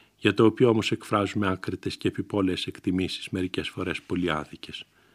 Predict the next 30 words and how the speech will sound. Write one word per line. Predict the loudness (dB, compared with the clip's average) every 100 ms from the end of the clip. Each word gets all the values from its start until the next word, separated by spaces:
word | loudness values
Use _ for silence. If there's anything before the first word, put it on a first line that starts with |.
| _ _ _ _ _ _ _ _
Δεν | 0 2
φανερώνει | 4 4 6 4 2
πνευματική | 0 0 0 -2 -4 0 0
υγεία | 2 4 4
και | 4 -2
αληθινή | -2 -4 -6
χριστιανική | -6 -8 -4 -4 0 0
αγάπη | 2 0 0 -12 -16 _ _ _ _ -20 _ _ -2
η | 2
βιαστική | 4 4 2 -2 4 4
ετικετοποίηση | 4 0 2 2 4 2 4 2
αδελφών | 2 2 2 4 4
μας, | 2 0
έστω | 0 -2
ακόμη | 0 2 2 2
και | 0
για | 0 0
κάποιο | -4 -8 -4 -4
τους | -2 -6 -8
σωματικό | -6 -4 -4 -4 -6 -2
ελάττωμα, | 0 0 -4 -8 -8 -12 _
όταν | -2 0 -2 -2 -4
τα | -2
όποια | -2 -4
κουσούρια | -8 -4 -2 0 0
γίνονται | 0 -2 -2
αφορμή | -4 -6 -4 -4 -4 -10 -20 -20 -20 _
για | -4 -4
πικρά | -2 -4 -4 -4
παρατσούκλια. | -6 -8 -8 -8 -8 -8 -12